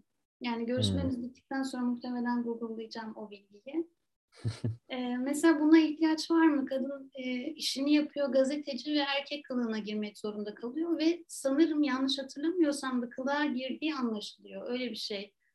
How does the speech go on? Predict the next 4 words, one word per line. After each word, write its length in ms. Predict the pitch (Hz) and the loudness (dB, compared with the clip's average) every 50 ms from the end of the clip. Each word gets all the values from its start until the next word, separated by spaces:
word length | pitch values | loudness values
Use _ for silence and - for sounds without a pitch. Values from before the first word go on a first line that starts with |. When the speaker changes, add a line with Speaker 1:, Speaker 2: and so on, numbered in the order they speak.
| _ _ _ | _ _ _
Speaker 1:
hatırlıyorum. 760 | 226 208 - - 202 - 95 185 - - 92 - - - - _ _ _ _ _ _ _ _ _ _ _ _ _ _ _ _ _ _ _ - - _ _ _ _ _ _ _ _ _ _ _ - | -8 -8 -6 -8 -8 -8 -6 -6 -6 -6 -6 -8 -12 -14 -16 _ _ _ _ _ _ _ _ _ _ _ _ _ _ _ _ _ _ _ -20 -20 _ _ _ _ _ _ _ _ _ _ _ -2
Yani 240 | 240 233 233 233 | 0 0 0 -2
bu 120 | 233 254 262 | -4 -6 -6
çok, 280 | - 294 294 - - | -6 -8 -8 -10 -14